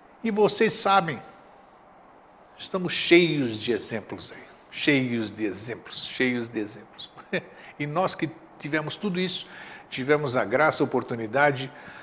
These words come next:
a sorte, chama lá do que quiser, de termos nascido em bom berço, termos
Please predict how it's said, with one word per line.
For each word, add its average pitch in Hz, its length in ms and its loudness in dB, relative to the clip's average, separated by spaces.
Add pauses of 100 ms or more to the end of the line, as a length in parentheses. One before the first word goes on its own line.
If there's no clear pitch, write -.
(240)
a 117 80 2
sorte, 160 520 8
chama 147 280 2
lá 143 100 8
do 135 80 -4
que 131 140 -6
quiser, 123 500 0 (340)
de 113 140 -4
termos 139 340 4
nascido 143 380 0
em 143 60 0
bom 139 200 0
berço, 127 460 0
termos - 800 -4